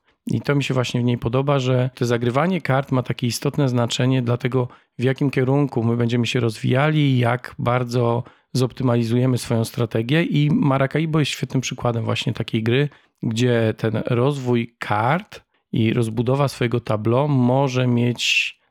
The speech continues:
naprawdę kluczowe znaczenie dla tego, w jaki sposób my w ogóle zagramy daną rozgrywkę, bo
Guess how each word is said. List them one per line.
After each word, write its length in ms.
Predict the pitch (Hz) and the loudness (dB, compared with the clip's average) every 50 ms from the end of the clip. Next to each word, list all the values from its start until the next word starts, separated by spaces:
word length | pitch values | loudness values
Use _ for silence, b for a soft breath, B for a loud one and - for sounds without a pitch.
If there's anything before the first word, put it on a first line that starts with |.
| _ - | _ -6
naprawdę 360 | 110 - 127 147 170 170 165 | -2 0 0 0 0 -2 -4
kluczowe 560 | - - - 139 120 - - 156 160 156 151 | -4 -4 -6 -6 -4 -2 0 0 2 0 0
znaczenie 540 | 135 127 131 123 120 - - 139 139 139 135 | 0 0 0 0 0 0 0 0 2 0 0
dla 180 | 127 123 120 117 | 0 0 0 0
tego, 280 | - - 131 127 135 | -2 -2 -2 -2 -2
w 80 | 123 117 | -2 0
jaki 260 | 127 131 131 - 139 | -2 -2 -2 -4 -8
sposób 400 | - - - 139 - - 143 - | -10 -6 -4 -4 -4 -4 -4 -2
my 120 | 139 131 120 | 0 0 0
w 100 | 120 123 | 0 -2
ogóle 480 | 123 120 123 120 117 120 120 120 127 b b b b b _ - | -2 0 0 0 2 2 2 0 -2 b b b b b _ -2
zagramy 600 | 123 110 117 120 113 120 123 131 143 143 135 110 | 0 0 2 0 2 2 2 2 2 2 2 2
daną 280 | 110 107 107 107 110 | 2 0 0 0 0
rozgrywkę, 500 | 110 110 107 110 110 110 107 - - 160 | 0 -2 -2 -2 -2 -2 -2 -2 -2 -2
bo 220 | 156 165 180 180 | 0 0 0 0